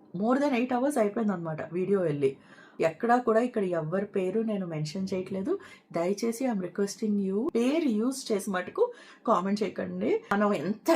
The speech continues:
అట్రాక్టివ్ థంబ్‌నెయిల్స్ పెడతారంటే కొంతమంది క్లిక్ బైట్ కోసము, పరమ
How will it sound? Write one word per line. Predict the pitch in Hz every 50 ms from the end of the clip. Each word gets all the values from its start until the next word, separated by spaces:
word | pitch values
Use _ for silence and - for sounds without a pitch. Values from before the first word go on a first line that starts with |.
| - 202
అట్రాక్టివ్ | 202 - - 214 220 220 233 247 - - - 302 277
థంబ్‌నెయిల్స్ | - 285 254 214 214 220 233 240 233 -
పెడతారంటే | 226 202 202 - 220 208 208 208 202 202 214
కొంతమంది | 208 - 180 180 185 - 196 180 175 175 185 180 196 196 196 - -
క్లిక్ | 240 226 175 160 165
బైట్ | 214 247 254 247 247 -
కోసము, | - 214 208 202 202 202 190 180 185 175 180 196 190 - - - - - _ - 233
పరమ | 214 190 214 240 277